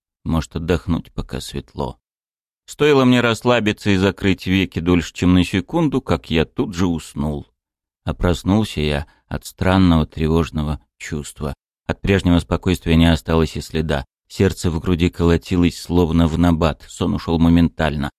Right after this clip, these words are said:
Я резко вскочил со своего места и в тот же момент увидел, как из оврага высунулась огромная костлявая рука.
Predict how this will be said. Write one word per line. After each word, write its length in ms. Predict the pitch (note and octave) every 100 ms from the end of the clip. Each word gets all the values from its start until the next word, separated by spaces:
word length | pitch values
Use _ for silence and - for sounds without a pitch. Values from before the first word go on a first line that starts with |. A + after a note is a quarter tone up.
| _ _
Я 120 | G2
резко 320 | G2+ G2+ - F#2+
вскочил 480 | - F#2 - F2+
со 160 | - E2+
своего 380 | - F2+ F2 F2+
места 440 | G2 B2+ - C3+ - _
и 60 | G2
в 60 | -
тот 140 | G2+
же 100 | F#2+
момент 420 | F#2+ F#2+ F#2+ F2
увидел, 360 | F2+ F#2 F2+ E2+
как 220 | F2 -
из 120 | E2+
оврага 500 | F2+ F2+ F#2+ F#2 F2
высунулась 540 | E2+ F2 - F2 E2+ F2
огромная 580 | E2+ F#2+ G2 F2+ E2+
костлявая 800 | - E2 - - F2+ F2 E2 E2+
рука. 500 | E2+ E2+ - E2+ D2+